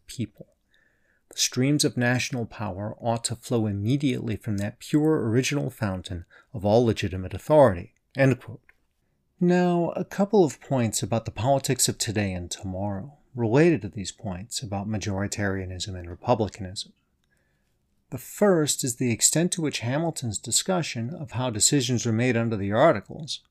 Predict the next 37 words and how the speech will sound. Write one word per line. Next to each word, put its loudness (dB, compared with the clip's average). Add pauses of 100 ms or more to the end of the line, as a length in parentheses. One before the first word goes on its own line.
(120)
voting -2
by -8
state, -6 (760)
could -4
logically 2
be 2
extended -2 (160)
to -4
discussions 0
about -2
how -4
Congress -4
works -4
today, -6 (760)
especially 4
in 2
view 0
of -8
the -6
design -2
of -14
the -8
Senate 0 (340)
and 2
in 2
view 0
of -4
questions -6
about -4
the -6
benefits -2
and -4
problems -2
of -6
supermajorities -2
more -4
generally. -6